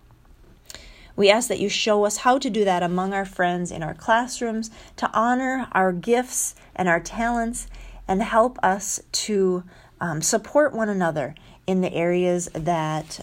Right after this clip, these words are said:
um, they need help. We also ask this morning for blessings on Father Allen and his family,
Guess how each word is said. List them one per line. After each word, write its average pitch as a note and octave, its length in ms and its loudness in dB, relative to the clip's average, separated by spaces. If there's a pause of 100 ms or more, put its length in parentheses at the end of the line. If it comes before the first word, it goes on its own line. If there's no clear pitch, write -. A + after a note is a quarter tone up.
um, D3+ 240 -6
they E3+ 180 0
need E3 220 -4
help. D#3 260 -12 (760)
We A#3+ 80 4
also A#3+ 200 2
ask G3+ 220 -2
this G#3 240 -4
morning G3 500 -4 (260)
for G3 380 2
blessings A#3 580 0
on F#3+ 160 -2
Father G3 400 0
Allen E3+ 380 -4
and F3 160 -6
his E3+ 180 -6
family, G3+ 580 -4